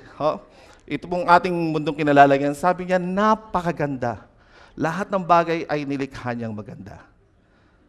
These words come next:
Ang Diyos ay mabuti at lahat ng kanyang ginagawa ay mabuti. Amen? Number two,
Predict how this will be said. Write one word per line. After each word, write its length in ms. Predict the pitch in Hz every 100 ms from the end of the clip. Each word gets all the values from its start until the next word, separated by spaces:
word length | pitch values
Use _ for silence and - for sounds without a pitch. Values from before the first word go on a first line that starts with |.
| _ _ _ _ -
Ang 240 | 143 139
Diyos 320 | 156 190 190
ay 80 | -
mabuti 480 | 165 143 147 143 143
at 160 | 131
lahat 400 | 135 127 113 151 -
ng 80 | 139
kanyang 320 | 127 123 120
ginagawa 640 | 113 110 104 104 101 92 -
ay 80 | 92
mabuti. 480 | 95 87 95 95 - - _ _ -
Amen? 400 | 127 135 170 208 - _ _ _ - - _ _ - -
Number 320 | 147 170 170
two, 240 | 160 104